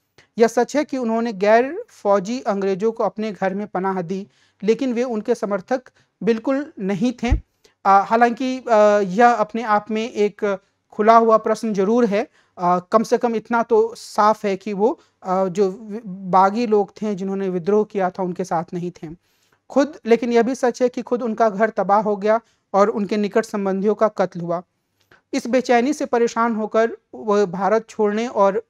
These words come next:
वे मिस्र में बसने का फैसला कर चुके थे। अंग्रेजों ने उनको अपनी ओर करने के लिए मीर सादिक और मीर रुस्तम अली को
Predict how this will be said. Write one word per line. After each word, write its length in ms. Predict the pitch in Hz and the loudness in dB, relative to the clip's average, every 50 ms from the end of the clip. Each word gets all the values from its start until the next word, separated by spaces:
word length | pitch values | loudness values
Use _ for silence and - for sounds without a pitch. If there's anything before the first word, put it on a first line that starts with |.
| _ - | _ -2
वे 160 | 196 196 190 | 0 0 0
मिस्र 300 | 170 208 208 - - 214 | 0 -2 -4 -4 -4 -6
में 180 | 202 202 190 | -6 -6 -4
बसने 300 | 175 190 175 - - 208 | -4 -4 -4 -4 -6 -8
का 140 | 196 - 185 | -6 -6 -6
फैसला 320 | 175 - 180 175 - 196 185 | -6 -6 -8 -6 -4 -6 -4
कर 200 | - - 185 160 | -4 -4 -4 -4
चुके 280 | - 220 - - 170 | -6 -8 -6 -6 -8
थे। 240 | 165 - 240 294 339 - _ _ _ _ _ _ _ _ _ _ _ _ - | -8 -6 -8 -8 -8 -10 _ _ _ _ _ _ _ _ _ _ _ _ -4
अंग्रेजों 440 | 226 240 226 233 247 240 240 302 | -2 0 2 2 0 0 0 0
ने 100 | 294 302 | 0 0
उनको 280 | 302 285 262 233 - 277 | 0 -2 -2 -2 -2 0
अपनी 340 | 254 240 214 - 240 233 254 | 0 0 0 -2 -2 -4 0
ओर 180 | 254 233 214 | 0 0 0
करने 340 | 214 - 214 202 196 214 220 | 2 0 0 0 0 -2 -6
के 160 | 214 - 226 | -6 -6 -6
लिए 160 | 214 208 220 208 | -4 -4 -4 -2
मीर 220 | 196 196 214 214 | -2 -2 -4 -4
सादिक 480 | - - 214 190 180 180 220 226 - - | -4 -2 0 0 0 0 -4 -8 -6 -2
और 160 | 214 190 175 | -2 -2 -2
मीर 180 | 185 196 202 | -2 -4 -4
रुस्तम 360 | 185 185 180 - - 214 202 202 | -4 -4 -6 -4 -4 -4 -4 -4
अली 260 | 202 185 175 190 185 | -4 -6 -4 -6 -4
को 300 | - - 240 349 349 | -4 -2 -4 -4 -4